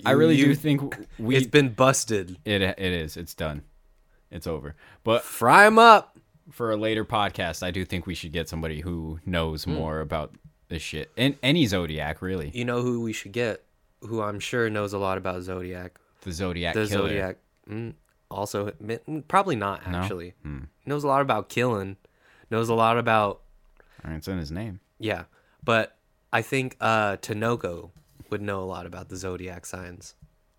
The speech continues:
Speaker 1: I don't think so.
Speaker 2: We'll get, we'll get him back on.
Speaker 1: Not, not much of a spiritual dude, that guy.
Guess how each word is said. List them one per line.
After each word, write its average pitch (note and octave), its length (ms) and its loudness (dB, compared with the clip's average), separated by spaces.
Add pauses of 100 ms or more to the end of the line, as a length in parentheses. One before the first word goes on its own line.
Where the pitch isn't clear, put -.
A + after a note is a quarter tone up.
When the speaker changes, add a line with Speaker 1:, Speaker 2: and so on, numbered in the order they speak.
(200)
Speaker 1:
I B2 80 -6
don't F#3 140 -4
think F#3+ 180 -6
so. C2+ 240 -8
Speaker 2:
We'll B2 80 -6
get, C3+ 200 -4 (320)
we'll A2+ 120 -8
get B2 120 0
him G2 120 -6
back E2 200 -14
on. - 200 -18
Speaker 1:
Not, D3+ 280 -4
not F3+ 220 -4
much F#3 220 -8
of E3 100 -8
a C3 120 -2
spiritual C3 540 -6
dude, F2+ 320 -6
that - 200 -14
guy. G1+ 220 -14